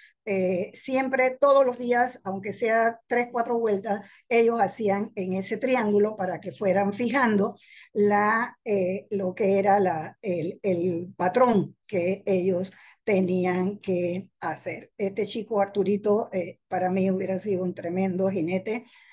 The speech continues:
Sin embargo, pues, la abuela era la que lo llevaba a las terapias y murió y, y no lo llevaron más. Eh,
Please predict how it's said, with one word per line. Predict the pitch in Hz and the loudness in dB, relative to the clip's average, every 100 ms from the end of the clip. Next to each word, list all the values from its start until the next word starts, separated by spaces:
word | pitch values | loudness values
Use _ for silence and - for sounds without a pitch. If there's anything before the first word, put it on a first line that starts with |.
| _ _ | _ _
Sin | _ 202 | _ -2
embargo, | 170 175 175 175 - | -2 0 0 0 -2
pues, | 160 156 - | -4 -6 -8
la | 180 170 | -2 2
abuela | 175 190 | 6 6
era | 196 196 | 8 6
la | 180 | 4
que | 185 | 2
lo | 170 | 0
llevaba | 170 170 196 196 | 2 2 4 6
a | 208 | 6
las | 202 | 4
terapias | 196 233 214 247 254 | 4 4 2 2 0
y | 240 185 | 0 0
murió | 165 196 196 233 269 247 | 0 -2 -2 -2 -2 0
y, | 208 196 - | -2 -4 -6
y | 185 | -6
no | 175 | -4
lo | 175 | -4
llevaron | 165 151 147 143 294 | -6 -8 -10 -14 -16
más. | - _ _ _ _ _ _ | -18 _ _ _ _ _ _
Eh, | 233 208 196 | 0 2 2